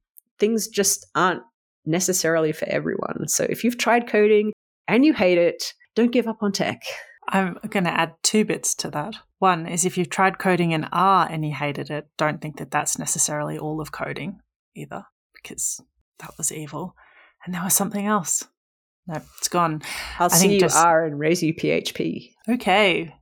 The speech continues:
Speaker 2: I don't think we need to start a com-, this
Speaker 1: <laughs>
Speaker 2: competition.
Speaker 1: Regex. Yeah, yeah.
Speaker 2: Like,
Speaker 1: Oh, look,
Speaker 2: how fast
Speaker 1: yeah.
Speaker 2: can we get to the bottom?
Speaker 1: Look,
Speaker 2: Um,
Speaker 1: there, yeah, exactly. There, there, true. There's, there's a lot of different ways to make people hate coding. <laughs>
Speaker 2: But I also think it's really good for people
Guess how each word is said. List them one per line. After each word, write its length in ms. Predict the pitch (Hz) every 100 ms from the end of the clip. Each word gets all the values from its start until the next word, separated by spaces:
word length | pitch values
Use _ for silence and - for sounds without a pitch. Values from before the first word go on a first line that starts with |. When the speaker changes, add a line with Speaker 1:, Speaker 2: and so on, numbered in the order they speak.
| -
Speaker 2:
I 60 |
don't 160 | 185 165
think 140 | 175
we 80 | 170
need 160 | 170 170
to 80 | -
start 240 | - 165
a 20 |
com-, 200 | 180 185 -
this 140 | 180
Speaker 1:
<laughs> 80 | 214
Speaker 2:
competition. 540 | 185 185 233 170 190
Speaker 1:
Regex. 220 | 147 -
Yeah, 340 | 196 202 208 196
yeah. 160 | 180 180
Speaker 2:
Like, 100 | -
Speaker 1:
Oh, 160 | 208 208
look, 120 | 208
Speaker 2:
how 120 | 240
fast 320 | 233 190 -
Speaker 1:
yeah. 20 |
Speaker 2:
can 80 | -
we 80 | 185
get 160 | 175 165
to 100 | 175
the 60 |
bottom? 240 | 170 165 170 - - - - 240
Speaker 1:
Look, 100 | 240
Speaker 2:
Um, 180 | 240
Speaker 1:
there, 240 | 220 247 233
yeah, 180 | 180 127
exactly. 600 | - - 131 - 71 -
There, 320 | 202 202 196
there, 460 | 185 190 185 175 165 - _ _ _ _ -
true. 260 | - - 127 - - 160 156 _ -
There's, 360 | 170 160 -
there's 440 | - 170 160 - -
a 60 | 160
lot 180 | 156 151
of 180 | 147 147
different 320 | 156 - 139
ways 300 | - 160 156
to 80 | -
make 240 | 156 156 -
people 260 | - 156
hate 220 | 147 156
coding. 360 | - - 208 294
<laughs> 60 | - - - - - 359 403 - 554 - _ -
Speaker 2:
But 340 | 247 202 185 -
I 140 | 202
also 240 | 214 247
think 200 | 233 240 220
it's 140 | -
really 300 | 170 190 185
good 280 | - 175 175
for 100 | 180
people 800 | 175 156 175 170 165 160 151